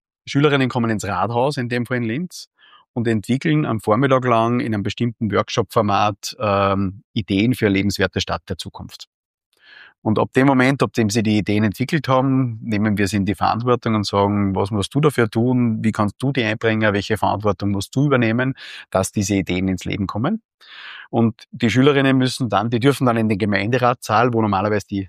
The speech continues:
hohe Politik tagt, und müssen dann wirklich wie in einer Gemeinderatssitzung ihre Ideen beispielsweise argumentieren, gegeneinander verteidigen, merken, was heißt eigentlich Demokratie.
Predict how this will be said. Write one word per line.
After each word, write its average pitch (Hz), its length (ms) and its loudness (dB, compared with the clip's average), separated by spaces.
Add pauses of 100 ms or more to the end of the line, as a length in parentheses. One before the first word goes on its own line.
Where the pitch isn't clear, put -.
(120)
hohe 110 180 0
Politik 113 480 -6
tagt, - 420 -4 (480)
und 120 140 0
müssen 147 300 2
dann 123 200 2
wirklich 135 360 2
wie 131 60 4
in 139 100 2
einer 110 140 2
Gemeinderatssitzung 110 880 0
ihre 131 260 0
Ideen 120 640 -2
beispielsweise 107 600 -2
argumentieren, 120 760 0
gegeneinander 110 420 0
verteidigen, 110 720 -2 (680)
merken, 117 380 2
was 120 140 2
heißt - 280 -2
eigentlich 104 260 -4
Demokratie. 104 640 -4